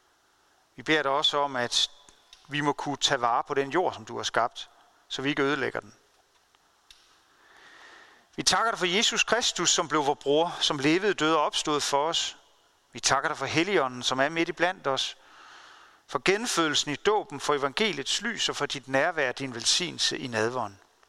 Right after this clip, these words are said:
Vi beder dig for din kirke ud over hele jorden, og også her hos os i Herning. Tag ikke nådens og sandhedens ord fra os.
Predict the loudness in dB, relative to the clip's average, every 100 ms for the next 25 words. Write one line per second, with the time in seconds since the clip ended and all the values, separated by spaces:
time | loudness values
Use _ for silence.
0 | _ _ _ _ _ _ _ -20 -20 -16
1 | -2 2 2 0 -4 -4 0 2 2 2
2 | 0 0 2 2 2 0 0 2 2 2
3 | -2 -12 -14 -10 0 2 2 0 -2 -4
4 | -6 0 0 0 -8 -20 -20 -16 -4 -2
5 | 0 0 -2 -8 -6 0 0 0 -4 -16
6 | -20 -20 -20 -20 -20 -20 _ 0 0 2
7 | 0 0 2 0 2 0 0 -4 -2 0
8 | 0 -2 0 0 0 -2 -6